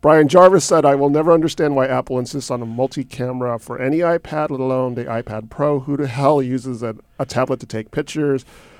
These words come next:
Ron Baumanis said, "I have had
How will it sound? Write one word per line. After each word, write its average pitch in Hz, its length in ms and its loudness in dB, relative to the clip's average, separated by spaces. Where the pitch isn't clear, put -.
Ron 143 540 6
Baumanis 135 720 2
said, 147 220 -2
"I 127 140 0
have 123 160 -2
had 123 380 -8